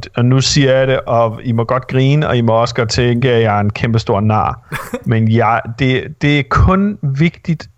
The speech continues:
Speaker 1: for mig at spille betaen, øh,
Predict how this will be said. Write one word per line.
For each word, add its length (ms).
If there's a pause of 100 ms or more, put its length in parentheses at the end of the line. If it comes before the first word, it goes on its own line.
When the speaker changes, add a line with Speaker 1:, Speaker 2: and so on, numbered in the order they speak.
(120)
Speaker 1:
for 180
mig 420 (140)
at 80
spille 360
betaen, 600 (1300)
øh, 380